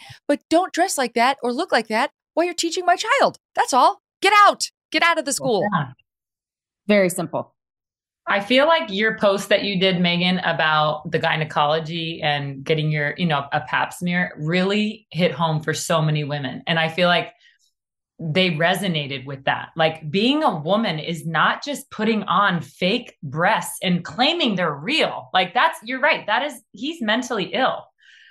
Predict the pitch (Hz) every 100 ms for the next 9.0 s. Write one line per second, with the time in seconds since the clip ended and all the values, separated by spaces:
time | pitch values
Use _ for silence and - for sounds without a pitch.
0 | _ - 240 233 240 233 247 214 - -
1 | _ 226 233 220 220 185 262 320 240 202
2 | 196 190 196 233 294 269 233 202 208 -
3 | 156 175 180 208 - - 175 202 208 151
4 | 139 - _ _ _ _ 202 220 214 -
5 | 247 262 269 320 - 247 247 240 - 190
6 | 180 - _ _ 269 294 277 262 - 196
7 | 175 - - _ 190 196 185 196 262 320
8 | 254 220 214 - 185 196 170 147 - -